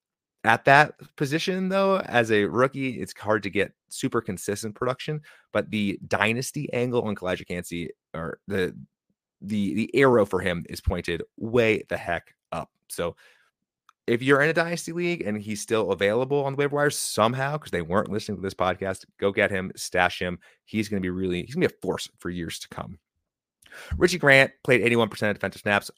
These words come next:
only ten fantasy points. That's perfectly fine, floor, you're still gonna be rocking him. Uh, Levante David, a hundred percent of defensive snaps. He's had a very, very good year. Bit of an off game this game. Still had eight points with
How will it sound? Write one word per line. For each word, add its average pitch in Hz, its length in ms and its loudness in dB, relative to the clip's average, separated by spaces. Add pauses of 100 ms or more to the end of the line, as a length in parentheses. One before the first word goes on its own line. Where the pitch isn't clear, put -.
only 117 220 0
ten 107 260 0
fantasy 101 320 -2
points. 98 380 -4
That's 117 240 -6
perfectly 95 360 -4
fine, 95 400 -2 (640)
floor, 151 480 6 (260)
you're 131 140 2
still 123 200 4
gonna 117 80 0
be 104 120 2
rocking 92 420 2
him. 90 380 0 (340)
Uh, 95 200 2
Levante 127 420 2
David, 101 540 2
a 101 60 4
hundred 98 240 0
percent 98 280 -2
of 82 60 -12
defensive 90 280 -8
snaps. 90 360 -2
He's 98 480 -8 (240)
had 170 180 8
a 143 40 6
very, 131 220 4
very 131 200 4
good 123 180 0
year. 127 320 0 (100)
Bit 131 120 -4
of 123 60 -4
an 107 100 -6
off 110 320 4
game 107 300 0
this 104 240 -6
game. 101 360 -4
Still - 320 -10
had 214 180 -8
eight 90 300 -6
points 95 440 -8
with 90 100 -8